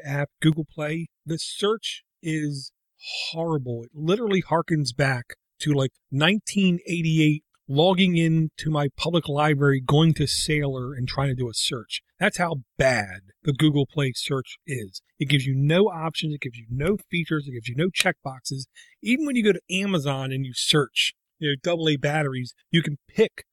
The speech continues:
what things you want in that search and what you don't in that search. The Google Play search is rancid and horrible, which is why you can't find anything you're looking for ever when you go to Google Play and do a search unless somebody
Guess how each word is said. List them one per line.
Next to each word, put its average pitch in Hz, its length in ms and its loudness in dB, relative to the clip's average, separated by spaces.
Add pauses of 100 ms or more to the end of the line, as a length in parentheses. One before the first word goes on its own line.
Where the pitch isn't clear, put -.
(100)
what 165 160 -2 (100)
things 175 300 -4
you 156 100 -6
want 151 300 -6 (120)
in 165 180 2
that 131 220 -8
search 151 260 -10
and 135 100 -12
what 131 180 -14
you 131 80 -14
don't 156 200 -6
in 117 100 -16
that 110 160 -20
search. - 340 -20 (200)
The 143 60 -8
Google 226 260 -4
Play 196 260 -2
search - 460 -2
is 143 300 -4 (120)
rancid 156 720 -2
and 151 140 -2 (120)
horrible, 147 480 -2 (180)
which 160 220 0
is 156 180 -2 (140)
why 180 220 -2
you 170 220 2
can't 196 400 -2
find 165 360 2
anything 208 600 2
you're 180 220 2
looking 175 460 0
for 160 180 -4 (100)
ever 175 320 -8
when 143 200 -6
you 143 100 -8
go 143 140 -4
to 139 80 -8
Google 143 280 -4
Play 135 200 -6
and 131 80 -8
do 135 120 -6
a 135 60 -8
search - 380 -10
unless 151 640 -4 (160)
somebody 160 400 2